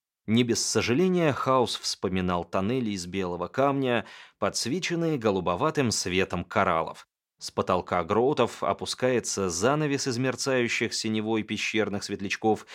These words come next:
чьи личинки собирались на нитях в шарике. Гирлянда едва доставала до воды, напоминая многочисленные тропинки, указывающие тритонам направление. В ночное время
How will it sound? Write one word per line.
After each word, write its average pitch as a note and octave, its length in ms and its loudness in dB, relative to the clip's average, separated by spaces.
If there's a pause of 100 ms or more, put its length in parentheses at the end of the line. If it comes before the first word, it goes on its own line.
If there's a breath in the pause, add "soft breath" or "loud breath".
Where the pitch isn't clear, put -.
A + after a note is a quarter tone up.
(180 loud breath)
чьи F2+ 300 -4
личинки D#3+ 540 -2
собирались B2+ 720 2
на F#2 220 0
нитях G#2+ 440 -2
в - 60 -12
шарике. - 560 -4 (340)
Гирлянда C#3+ 840 4
едва F#2+ 600 0
доставала C3 720 4
до A#2 120 0
воды, A#2 460 2 (320 loud breath)
напоминая G2 600 0
многочисленные F#2 840 0
тропинки, D3 760 -2 (380 loud breath)
указывающие C#3+ 1000 0
тритонам G2+ 880 0
направление. E2 960 -4 (420)
В F#2+ 160 0
ночное G2 600 2
время D#3 460 2